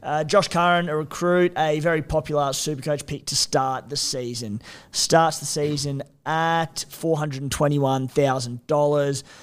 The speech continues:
I'm expecting him to start at lock forward. <sighs> Looks a pretty safe bet to me. We know he's got a motor on him. He can play big minutes. We know he's not as big a boy, uh, you know, as guys like Maxi King, Liam Knight, Sammy Hughes. So I can see him playing pretty decent minutes,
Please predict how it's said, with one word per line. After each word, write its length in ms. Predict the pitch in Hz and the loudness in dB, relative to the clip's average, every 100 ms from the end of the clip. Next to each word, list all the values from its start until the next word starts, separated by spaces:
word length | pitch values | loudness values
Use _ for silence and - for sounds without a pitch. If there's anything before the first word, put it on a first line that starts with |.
| - - _ | -20 -20 _
I'm 400 | 156 170 175 175 | 2 4 4 2
expecting 580 | - 151 - 156 - 139 | -4 -6 -2 -2 -2 -6
him 100 | 143 | -6
to 140 | 139 135 | -4 -6
start 400 | - 139 135 135 | -2 -2 -2 -2
at 120 | 139 | -4
lock 320 | 143 139 - | -4 -6 -8
forward. 600 | - - 160 180 220 - - - - - _ _ - | -4 4 6 6 4 0 -8 -14 -20 -20 _ _ -6
<sighs> 80 | - - - _ _ _ 175 | -4 -4 -8 _ _ _ -4
Looks 260 | 180 - | -2 -2
a 60 | 190 | -4
pretty 340 | - 175 160 | -6 -4 -2
safe 360 | 143 151 147 - | -2 0 -2 0
bet 200 | 147 - | -2 -2
to 100 | 143 | -4
me. 320 | 139 135 143 | -4 -2 -2
We 260 | 131 147 151 | -2 0 2
know 180 | 156 | 4
he's 120 | 170 156 | 4 4
got 120 | 165 | 2
a 40 | |
motor 320 | 151 135 139 131 | 2 0 0 -2
on 100 | 131 | -4
him. 100 | 135 | -6
He 80 | |
can 120 | 123 120 | -8 -6
play 260 | 127 143 | -2 0
big 160 | 160 151 | 0 -4
minutes. 340 | 139 127 117 | -6 -8 -8
We 100 | 131 | -6
know 400 | 139 143 165 180 - - - - - - | 0 2 4 2 -4 -16 -20 -20 -20 -10
he's 280 | - 170 151 | 0 2 6
not 260 | 170 175 170 | 4 4 2
as 160 | 165 | -2
big 240 | 120 156 147 | -2 -2 0
a 40 | |
boy, 460 | 131 135 139 131 127 | 0 0 0 0 -2
uh, 40 | |
you 140 | 127 131 | -6 -8
know, 80 | 127 | -8
as 120 | 127 | -6
guys 340 | 143 139 135 | -2 -2 -2
like 160 | 131 143 | -6 -6
Maxi 400 | 147 131 - 123 | -6 -6 -6 -8
King, 200 | 151 147 | -8 -6
Liam 400 | 139 139 147 135 | -2 0 2 0
Knight, 540 | 131 131 131 135 135 - | 0 0 2 0 -2 -6
Sammy 360 | - 160 147 131 | -6 -6 -6 -6
Hughes. 420 | 120 143 151 143 | 0 4 6 6
So 180 | - 139 | 4 2
I 640 | 139 135 - - - - | 0 -6 -10 -20 -20 -8
can 120 | - 147 | -2 0
see 180 | 160 170 | 2 2
him 80 | 160 | 2
playing 220 | 160 151 | 2 0
pretty 200 | 151 143 | -4 -4
decent 360 | 135 139 139 | -2 -4 -4
minutes, 540 | 110 143 127 170 196 | -2 0 2 2 2